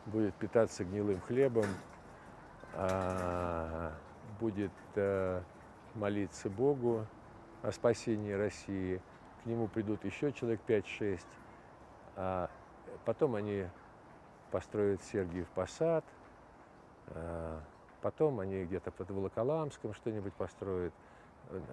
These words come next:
вот возроди-, построят монастыри, потом там они будут пчёл, мёд, хлеб, э,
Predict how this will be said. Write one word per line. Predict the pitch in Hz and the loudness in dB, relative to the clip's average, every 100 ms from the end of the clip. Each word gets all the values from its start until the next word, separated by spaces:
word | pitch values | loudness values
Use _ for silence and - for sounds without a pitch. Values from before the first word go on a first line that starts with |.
| 90 | -8
вот | 90 95 - | -4 -6 -6
возроди-, | 113 101 95 98 107 101 101 - | -6 -4 -2 0 0 0 -4 -4
построят | 104 - 117 104 - | -4 0 2 2 2
монастыри, | 98 95 - 110 123 160 160 147 - - - - - - 113 | -4 -4 0 2 4 6 6 4 -2 -18 -16 -16 -14 -12 -2
потом | 107 - 160 143 | 0 6 8 6
там | 107 98 90 - - | 4 0 0 -4 -4
они | 92 98 98 | -2 -2 -4
будут | 95 98 87 - - | -4 -4 -4 -6 -12
пчёл, | - - 147 160 156 139 - - - - - | -14 0 4 8 8 4 -2 -18 -20 -14 -4
мёд, | 107 147 151 139 127 - 101 95 - | 4 8 10 8 4 -2 -4 -4 -4
хлеб, | 117 139 139 131 - - | 0 4 6 6 2 -2
э, | 107 101 92 | 0 2 2